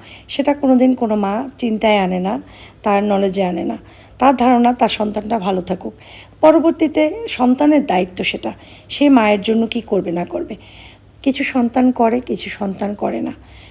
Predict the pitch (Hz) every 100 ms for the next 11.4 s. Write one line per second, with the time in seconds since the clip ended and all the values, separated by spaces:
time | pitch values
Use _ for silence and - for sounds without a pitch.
0 | - 262 233 190 - 370 247 269 262 240
1 | 233 262 254 262 - - - - 214 208
2 | 214 220 208 214 208 208 214 208 - -
3 | 370 196 190 190 202 208 190 - - -
4 | - - - - - - - - 240 269
5 | 214 196 - - - - 233 240 269 220
6 | 226 208 190 185 196 226 208 190 - -
7 | 247 240 220 - - - - - - 277
8 | 269 277 269 254 233 247 214 233 220 -
9 | 226 240 - - - - 226 226 - 214
10 | 214 220 226 202 202 196 247 - - -
11 | - 262 214 196